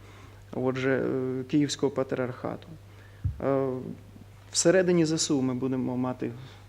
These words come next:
різні результати. Одна справа, коли ми опитуємо про капеланство в, е, про капеланів і їх потребу в воюючих, е,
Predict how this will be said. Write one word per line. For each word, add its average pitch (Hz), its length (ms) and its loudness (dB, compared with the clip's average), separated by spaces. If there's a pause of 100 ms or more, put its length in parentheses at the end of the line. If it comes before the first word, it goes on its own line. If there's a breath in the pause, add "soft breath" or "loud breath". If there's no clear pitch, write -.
(440 loud breath)
різні 135 340 0
результати. 123 580 -4
Одна 147 200 4
справа, 131 360 0
коли 135 240 0
ми 127 160 0
опитуємо 127 460 -2
про 123 100 -4
капеланство 127 640 0
в, 117 240 -6
е, 120 120 0 (600)
про 123 100 -6
капеланів 123 580 -4 (120)
і 139 80 -4
їх 135 160 -2
потребу 127 460 0
в 123 300 -10
воюючих, 185 520 0 (160)
е, - 20 -6